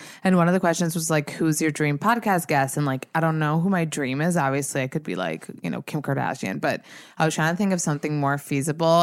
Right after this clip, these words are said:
and something I'd thought about. And I was just like, I literally had the thought of having Tyler C on my podcast and literally being real with him 'cause I can't have Tyler C on now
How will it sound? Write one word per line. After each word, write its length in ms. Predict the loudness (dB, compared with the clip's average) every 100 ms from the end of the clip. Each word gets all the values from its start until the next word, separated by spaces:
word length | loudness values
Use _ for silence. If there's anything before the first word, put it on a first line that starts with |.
| 4
and 160 | 0
something 280 | -2 -2 0
I'd 180 | -2 -2
thought 200 | -2 -4
about. 260 | -2 0 0
And 80 | 0
I 80 |
was 120 | -2 -2
just 220 | -4 -2
like, 220 | -2 -4 -12 _ -2
I 100 | 0
literally 560 | 0 0 0 0 0
had 260 | 0 0 -2
the 80 | -8
thought 500 | -2 2 4 4 2
of 140 | -4
having 320 | -2 0 0 -2
Tyler 380 | 0 0 0
C 160 | -2 -2
on 80 | 0
my 100 | -2
podcast 720 | 0 -2 0 0 2 0 -2 -12 -20 _
and 240 | -2 0 2
literally 320 | 2 2 2
being 300 | 2 0 2
real 200 | 2 2
with 120 | 0
him 120 | -2
'cause 200 | -2 -4 -6 _ _
I 80 | -2
can't 300 | 2 2 2
have 180 | 2 2
Tyler 280 | 2 2
C 200 | 2 0
on 180 | 0 2
now 520 | 2 4 4 2 0